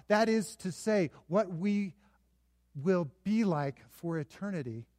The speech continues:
we would be prone to, according to Lewis,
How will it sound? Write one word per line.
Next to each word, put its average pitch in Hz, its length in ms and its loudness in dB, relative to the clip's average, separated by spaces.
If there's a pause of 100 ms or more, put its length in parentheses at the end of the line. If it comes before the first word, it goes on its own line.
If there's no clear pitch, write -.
(400)
we 220 180 4
would 202 240 2
be 151 200 -2
prone 214 480 -2
to, 127 400 -6 (640)
according 139 340 -6
to - 140 -12
Lewis, 131 400 -6